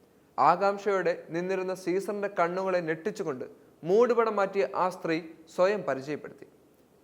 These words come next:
"ഞാൻ ക്ലിയോപാട്ര, ടോളമിയുടെ സഹോദരി." അധികാരം കൈവിടാതിരിക്കാൻ ടോളമിയെ തന്നെയാണ് അവൾ വിവാഹം ചെയ്തത്. അധികാരത്തിന്റെ പേരിൽ ടോളമിയുമായി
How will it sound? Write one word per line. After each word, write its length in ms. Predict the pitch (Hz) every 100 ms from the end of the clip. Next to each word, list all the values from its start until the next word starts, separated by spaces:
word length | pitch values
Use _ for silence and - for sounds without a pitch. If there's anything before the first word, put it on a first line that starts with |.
| -
"ഞാൻ 160 | 170 196 202 - - 156
ക്ലിയോപാട്ര, 520 | 170 175 127 123 - - _ _ _ _ _ _ 190
ടോളമിയുടെ 500 | 220 247 240 233 196 143
സഹോദരി." 440 | 135 156 120 - - _ _ _ _ - 151
അധികാരം 400 | 190 202 196 202 185
കൈവിടാതിരിക്കാൻ 720 | 180 196 196 190 170 165 165 - - -
ടോളമിയെ 460 | 185 202 226 220 226 226
തന്നെയാണ് 340 | 208 202 190 - -
അവൾ 160 | 165 180 143
വിവാഹം 320 | 147 170 175 135
ചെയ്തത്. 260 | - - - _ 165
അധികാരത്തിന്റെ 560 | 180 254 277 269 269 262
പേരിൽ 220 | 226 190 190 - -
ടോളമിയുമായി 600 | 180 202 233 240 226 214